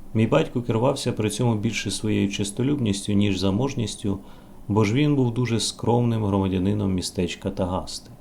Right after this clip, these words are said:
І кому ж я це оповідаю? А вже ж не тобі, Боже мій, але, звертаючись до тебе, звертаюся до людського роду, до того роду, з якого сам походжу, хоча б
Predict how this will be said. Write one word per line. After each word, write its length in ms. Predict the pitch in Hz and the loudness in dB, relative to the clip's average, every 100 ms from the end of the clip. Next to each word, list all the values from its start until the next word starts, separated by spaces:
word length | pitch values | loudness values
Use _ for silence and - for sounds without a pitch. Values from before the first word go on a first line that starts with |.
| - - - - - - - - | -18 -18 -18 -18 -18 -18 -18 -6
І 80 | 113 | -4
кому 260 | 101 139 156 | 0 0 2
ж 80 | 139 | 2
я 100 | 127 | 0
це 200 | - 120 | 2 0
оповідаю? 680 | 107 113 110 113 104 - - - - - - - - - | 0 -2 -2 0 0 -2 -6 -14 -16 -16 -18 -18 -12 -4
А 80 | |
вже 220 | 104 107 127 | -2 2 2
ж 140 | - | 2
не 80 | 117 | 0
тобі, 280 | 120 113 120 | 0 -2 -2
Боже 460 | 104 104 120 101 | -2 -2 -2 -2
мій, 220 | 85 85 95 - - - - - | -4 -6 -10 -14 -16 -16 -10 0
але, 140 | 107 | 2
звертаючись 680 | 98 117 - 147 147 131 113 | 2 0 0 0 0 -2 0
до 100 | 113 | -2
тебе, 280 | 120 131 123 | 0 0 0
звертаюся 640 | 104 107 - 117 120 - | 0 -2 0 0 0 -2
до 200 | 110 107 | -2 0
людського 500 | 104 101 - 113 104 | 0 -2 -2 0 0
роду, 300 | 110 123 95 - - - - - - - | 0 -2 -4 -10 -14 -20 -18 -18 -18 -4
до 140 | 98 98 | 2 4
того 280 | 131 113 | 4 2
роду, 260 | 123 131 127 | 2 2 2
з 80 | 98 | 2
якого 380 | 104 110 107 104 | 0 0 -2 -2
сам 320 | - 120 120 | -2 -2 -2
походжу, 640 | - - 127 123 107 104 101 - - - - | -4 -4 -2 -2 0 -2 -4 -12 -20 -20 -6
хоча 260 | - - | -4 0
б 40 | 139 | 0